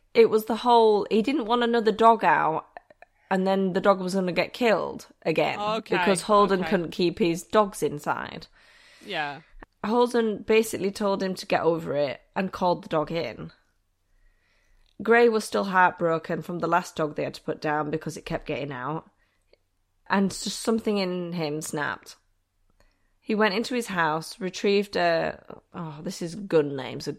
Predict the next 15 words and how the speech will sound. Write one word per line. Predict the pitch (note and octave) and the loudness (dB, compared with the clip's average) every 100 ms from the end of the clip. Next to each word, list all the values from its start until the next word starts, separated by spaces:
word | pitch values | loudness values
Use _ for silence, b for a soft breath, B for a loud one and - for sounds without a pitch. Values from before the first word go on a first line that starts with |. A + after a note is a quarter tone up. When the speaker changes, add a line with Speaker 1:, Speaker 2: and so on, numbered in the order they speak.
| - | -4
Speaker 1:
God | D#3+ C#3+ | -4 -4
knows | B2+ B2+ | -8 -8
what | C#3 | -6
I'm | G2+ C3 | -6 -8
gonna, | C#3+ - | -10 -12
how | C#3 D3 D3 D#2 | -10 -8 -8 -8
it's | - - | -12 -10
really | D#3 D3+ C3+ | -4 -2 -4
pronounced, | - D3+ A2 F2+ - - | -10 -12 -10 -12 -12 -6
a | E3 | -4
Norinco | E3+ E3+ F#3 F3+ F3+ - F3 E3+ | -2 -2 -2 -4 -6 -4 -2 -2
eighty-four | - F3+ - - E3+ - | -2 -4 -6 -8 -4 -2
S | F3 D3+ | -4 -6
semi-automatic | - F3+ E3+ E3 D#3+ - E3 E3 D#3 | -8 -6 -4 -4 -6 -6 -6 -6 -8
rifle. | E3+ E3 E3 - F3+ G#3 - | -2 0 0 -4 -4 -4 -8